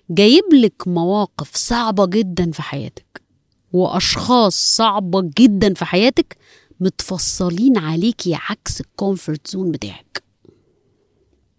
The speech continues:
يعني كل الحاجات اللي بتضايقك جايلك ناس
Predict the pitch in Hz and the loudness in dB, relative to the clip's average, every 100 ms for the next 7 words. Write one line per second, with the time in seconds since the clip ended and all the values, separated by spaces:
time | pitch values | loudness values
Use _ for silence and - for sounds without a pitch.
0 | _ _ _ _ _ _ _ _ _ _ | _ _ _ _ _ _ _ _ _ _
1 | _ _ 160 160 160 170 - 302 277 240 | _ _ 2 2 4 2 6 6 8 4
2 | 233 285 254 220 190 156 190 - - - | 0 0 2 2 2 2 2 0 -2 -10
3 | - - _ _ _ _ _ _ _ _ | -12 -16 _ _ _ _ _ _ _ _
4 | 170 233 294 254 - 214 220 180 - | 2 4 4 4 4 4 6 4 2